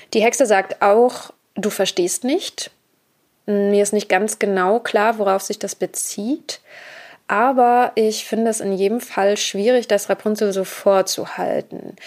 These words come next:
Denn wenn Rapunzel etwas nicht versteht, dann ja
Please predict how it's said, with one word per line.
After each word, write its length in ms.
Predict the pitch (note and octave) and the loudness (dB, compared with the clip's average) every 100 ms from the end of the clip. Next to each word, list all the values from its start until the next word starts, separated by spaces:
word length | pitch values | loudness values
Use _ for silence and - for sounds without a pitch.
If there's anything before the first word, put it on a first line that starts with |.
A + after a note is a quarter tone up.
| - - - | -20 -18 0
Denn 460 | G3+ G3+ G3 F#3+ - | 2 2 0 0 0
wenn 180 | G#3+ G3+ | 0 2
Rapunzel 520 | F#3+ - A#3 C4+ B3+ | 0 0 -2 0 2
etwas 400 | - D#3 G3+ G3+ | 2 0 -2 -2
nicht 140 | G3+ | -4
versteht, 800 | - F#3+ - - B3+ C4 D4 - - | -6 -6 -4 -2 0 2 0 -4 -2
dann 440 | G#3 G3 G3+ G#3+ | 2 2 2 2
ja 160 | G#3 | 2